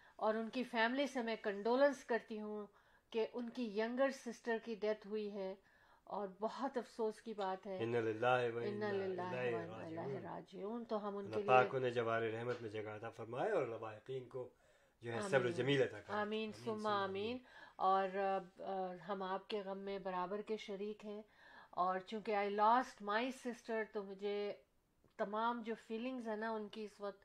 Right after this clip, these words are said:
Speaker 1: जो हो रही होंगी, वही मेरे अंदर हैं। और, अ, अल्लाह करे कि उनको सब्र आए और उनकी, अ,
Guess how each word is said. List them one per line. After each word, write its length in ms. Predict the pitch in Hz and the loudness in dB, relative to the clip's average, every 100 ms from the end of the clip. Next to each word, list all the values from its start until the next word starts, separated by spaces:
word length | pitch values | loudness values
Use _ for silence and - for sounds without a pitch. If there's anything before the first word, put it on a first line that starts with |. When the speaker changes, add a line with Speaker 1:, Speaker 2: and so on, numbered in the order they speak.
| _ - - - 196 | _ -20 -20 -16 -10
Speaker 1:
जो 120 | 202 | -2
हो 200 | 220 262 | 6 6
रही 200 | 262 226 | 6 0
होंगी, 380 | 208 196 202 196 - - - | -2 -6 -8 -10 -14 -20 -16
वही 420 | 208 254 240 330 311 | -2 0 4 4 6
मेरे 340 | 262 254 269 | 6 8 8
अंदर 460 | 269 247 247 262 226 | 6 2 6 6 6
हैं। 320 | 202 180 - _ _ _ _ - - - | 0 -8 -12 _ _ _ _ -20 -20 -6
और, 280 | 214 202 202 190 | 0 2 2 2
अ, 420 | 196 196 196 190 | 2 2 2 2
अल्लाह 240 | 220 233 240 | 2 4 4
करे 300 | 226 214 214 | 4 2 2
कि 120 | 214 | 0
उनको 300 | 202 202 202 | -2 -4 -6
सब्र 420 | - 220 208 214 | -2 -2 4 4
आए 460 | 202 196 214 214 - 208 | 4 4 2 -2 -6 -6
और 240 | 190 185 | -2 -2
उनकी, 420 | 190 196 208 | -2 -6 -2
अ, 60 | 196 | -2